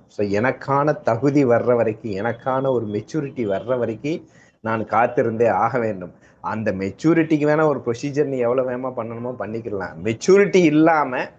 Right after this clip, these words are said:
உடனே கையில் எடுக்கிறேன், ஒரு ப்ராசஸை நான் ஸ்டார்ட் பண்றேன் அப்படின்னா முடியாது.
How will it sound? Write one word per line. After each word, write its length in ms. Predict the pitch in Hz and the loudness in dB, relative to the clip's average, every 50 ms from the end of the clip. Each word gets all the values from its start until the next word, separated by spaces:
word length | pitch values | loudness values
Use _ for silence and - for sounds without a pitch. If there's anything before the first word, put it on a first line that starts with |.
| _ _ _ _ _ _ _ _ - | _ _ _ _ _ _ _ _ -2
உடனே 340 | 104 127 135 156 165 170 175 156 - - - - - - - _ _ _ _ _ _ _ _ | 0 2 2 4 4 4 2 0 -2 -6 -14 -20 -20 -20 -20 _ _ _ _ _ _ _ _
கையில் 260 | 120 127 143 147 143 143 | 0 2 4 4 4 4
எடுக்கிறேன், 440 | 131 123 120 120 117 120 123 113 90 - - _ | 2 2 0 -2 -4 -4 -4 -6 -8 -10 -12 _
ஒரு 140 | - 120 127 123 | -4 -4 -4 -2
ப்ராசஸை 480 | 123 127 139 143 143 156 147 - 139 | -2 -2 -2 -2 -4 -6 -6 -6 -6
நான் 180 | 127 123 113 - | -6 -6 -8 -6
ஸ்டார்ட் 260 | - 120 120 127 123 - | -2 -2 -2 -2 -2 -6
பண்றேன் 420 | 127 120 110 107 110 110 104 90 80 - - - - | -10 -8 -8 -6 -6 -6 -8 -8 -12 -16 -20 -20 -20
அப்படின்னா 420 | - 90 85 92 95 101 117 139 135 | -16 -14 -12 -10 -8 -6 -4 -4 -4
முடியாது. 640 | 101 90 87 92 95 95 92 85 78 76 87 98 | -4 -6 -4 -2 0 0 0 0 0 -2 -2 0